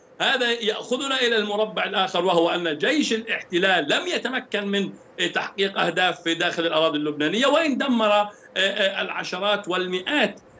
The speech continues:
من القرى ال-، اللبنانية، إلا أن المقاومة اللبنانية ما زالت على الحدود الفلسطينية اللبنانية تفشل كل محاولات الاحتلال على طول الحدود من القاطع الشرقي والقاطع الأوسط والقاطع الغربي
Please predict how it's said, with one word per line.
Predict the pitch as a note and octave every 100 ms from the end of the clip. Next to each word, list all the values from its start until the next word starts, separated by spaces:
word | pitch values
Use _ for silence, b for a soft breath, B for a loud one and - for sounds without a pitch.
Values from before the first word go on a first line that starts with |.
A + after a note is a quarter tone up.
| -
من | F#3 F#3+
القرى | F3+ - F#3+ F3+ E3+
ال-، | F3 E3+
اللبنانية، | E3 E3 E3 E3 D#3+ D#3 D#3 C#3+ C#3+ G#3
إلا | G#3+ G3+
أن | G3+
المقاومة | F#3+ E3 D#3 F#3+ F#3
اللبنانية | F3 E3 E3 F3+ F#3
ما | D#3+
زالت | D3 E3+ F3+ D#3+ -
على | D#3+
الحدود | D3+ - D3+ F#3+ D#3
الفلسطينية | D3 D#3 D3+ D3 D#3+ D3+
اللبنانية | C#3+ C#3+ C#3 C#3+ F#3+ G3 F3+ B -
تفشل | - D3 - - F3+
كل | D#3+ D4+ D#4+
محاولات | A#3 - F#3+ F#3+ F#3 F#3+
الاحتلال | F3 - - F3 F3+
على | D3+ D#3+
طول | D#3 G3 F#3+ D#3 B -
الحدود | E3+ D#3+ E3 E3+ F#3
من | E3
القاطع | D#3+ F3 E3+ D#3
الشرقي | C#3+ F#3 F3 E3
والقاطع | D#3 D3+ F3 F3
الأوسط | D3+ E3 F3 E3 D#3
والقاطع | D3+ D#3+ E3 E3
الغربي | D3+ E3 E3 D#3 B2